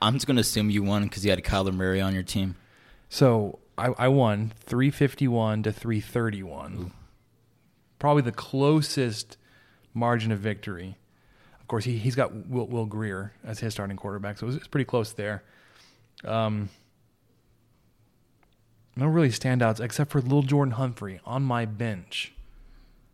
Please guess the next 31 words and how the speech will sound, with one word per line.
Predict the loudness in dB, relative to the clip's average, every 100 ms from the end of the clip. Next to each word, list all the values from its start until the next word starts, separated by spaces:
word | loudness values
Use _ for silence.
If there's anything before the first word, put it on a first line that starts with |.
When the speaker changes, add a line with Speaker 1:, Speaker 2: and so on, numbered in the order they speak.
| _ _ _ _ -4
Speaker 2:
Basically | 0 0 0 -4
outscored | -4 -6 -8 -8 -8 -6
everybody | -4 -4 -2 -2 -2
I |
had | -4 -6
starting | -6 -6 -6 -10 -12 -18 _ _ _ _ _
outside | -8 -6 -4 -4 -4
of, | -8
like, | -10 -10 -12 _ _ -8
Speaker 1:
So, | 2 4
Speaker 2:
Murray | 2 -2 -16 _ -6
by | 6
Speaker 1:
so, | 8
uh, | 8
Speaker 2:
himself. | 4 -2
Speaker 1:
so, | 2 2
so | 4 4
do |
you | 6
know | 6
why | 6
his | 6 2
name | 0 0
is | 2
Lil | 4 4
Jordan? | 4 4 2 -6 -14 -20 -18
Speaker 2:
I | -6 -2
don't. | 0 -2 -10 -20 -20 -20
Speaker 1:
So | -2 2 4
I, | 6 6 6
I | 2